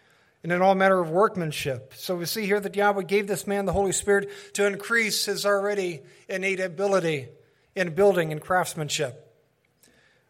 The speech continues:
I believe that often Yahweh works this way,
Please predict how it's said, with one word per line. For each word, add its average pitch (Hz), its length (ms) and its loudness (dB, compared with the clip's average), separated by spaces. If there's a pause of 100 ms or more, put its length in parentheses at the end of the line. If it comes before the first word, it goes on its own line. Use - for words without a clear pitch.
(120)
I 160 80 -2
believe 170 200 -8
that 170 100 -4
often 170 540 -2
Yahweh 170 300 -2
works 165 360 0
this - 240 -10
way, 156 320 -10